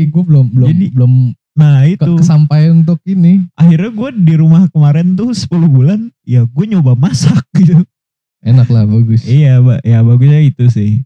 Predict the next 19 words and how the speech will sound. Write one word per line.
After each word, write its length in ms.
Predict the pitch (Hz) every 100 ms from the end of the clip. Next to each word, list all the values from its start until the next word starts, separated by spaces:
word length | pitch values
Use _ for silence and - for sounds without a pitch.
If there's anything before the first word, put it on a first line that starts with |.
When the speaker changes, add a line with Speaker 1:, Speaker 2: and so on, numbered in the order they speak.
| _
Speaker 1:
Gue 160 | - 123
Speaker 2:
Nyoba, 60 | 110
Speaker 1:
nggak 120 | 101
di 60 | 104
Speaker 2:
nyoba 160 | 123
Speaker 1:
rumah, 100 | 110
nggak 140 | 104 107
Speaker 2:
masak. 100 | -
Speaker 1:
pernah 160 | 101
di 80 | 110
rumah 200 | 127 101 98
gue. 160 | 98 110 _ -
Speaker 2:
Hmm. 300 | 123 117 104 - _ _ _ _ _ _ _
Mulai 320 | 131 127 127 127 127 123 -
bonding 460 | 139 131 131 127 127
lagi 320 | 117 117 127
sama 200 | 127 127
nyokap, 560 | 120 117 - 120 123 123 123 _ _ _ _
nanya-nanya 800 | - 117 117 117 117 123 123 127